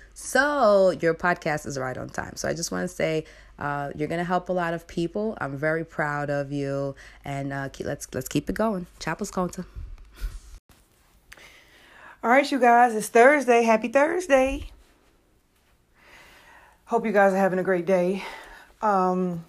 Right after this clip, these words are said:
Speaker 2: don't really have a title for this episode. I, I'll figure it out. You know, I'm a, I'm a, I'm a, I'm a grab you in with the title. You know that. You know me, you know me my, by now. <laughs>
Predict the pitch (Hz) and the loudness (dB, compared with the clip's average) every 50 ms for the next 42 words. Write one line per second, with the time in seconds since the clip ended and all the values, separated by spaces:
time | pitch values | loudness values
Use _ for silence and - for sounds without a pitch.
0 | _ _ - - - _ _ - - _ _ _ _ _ _ _ _ _ _ _ | _ _ -20 -20 -20 _ _ -20 -20 _ _ _ _ _ _ _ _ _ _ _
1 | _ _ _ - 381 427 494 494 494 466 381 359 302 220 208 208 - 240 233 220 | _ _ _ -2 -2 0 2 2 4 6 6 6 6 6 4 4 6 6 8 8
2 | 202 175 165 190 180 175 170 190 180 160 170 156 - 185 170 165 160 175 202 220 | 6 4 4 2 2 2 2 2 0 0 -2 -4 -2 0 0 2 4 6 8 8
3 | 214 208 - 240 285 320 - - 262 208 196 175 175 170 175 170 190 247 320 339 | 8 6 6 4 4 4 6 6 6 8 8 8 6 6 6 4 2 0 2 4
4 | 233 196 165 156 156 151 - - _ _ _ _ _ _ _ _ _ - 190 214 | 4 4 4 2 0 -4 -6 -12 _ _ _ _ _ _ _ _ _ 0 0 2
5 | 233 220 208 208 226 240 220 208 190 175 - - - 220 220 214 202 190 180 165 | 4 4 4 6 4 4 2 0 -2 -4 -6 0 2 2 4 6 4 4 4 2
6 | 160 - 214 214 226 208 170 202 202 190 185 175 175 175 175 175 170 160 160 156 | 0 0 0 2 2 2 4 6 6 6 6 6 2 0 0 0 0 0 -2 -4
7 | 147 156 - _ _ _ _ - 185 190 - - - - 190 170 151 147 151 170 | -6 -8 -14 _ _ _ _ -10 -8 -8 -8 -8 -2 0 0 0 0 -2 -6 -10
8 | 180 175 _ _ - 214 240 247 226 214 196 180 160 156 156 - - - - _ | -14 -16 _ _ -6 -2 0 4 6 6 6 6 4 2 0 -2 -4 -6 -10 _
9 | _ _ _ _ _ _ - 208 226 220 208 202 - 202 190 185 185 202 247 247 | _ _ _ _ _ _ -4 0 2 4 4 2 2 0 -4 -2 0 0 4 6
10 | 240 233 226 220 220 208 190 180 175 - - - - 185 180 175 175 165 156 156 | 6 8 6 6 4 4 4 4 4 2 0 2 4 4 4 4 2 0 -2 -4
11 | 165 170 - _ - 170 - - - 262 220 - - | -6 -8 -2 _ 2 2 2 4 4 4 4 4 0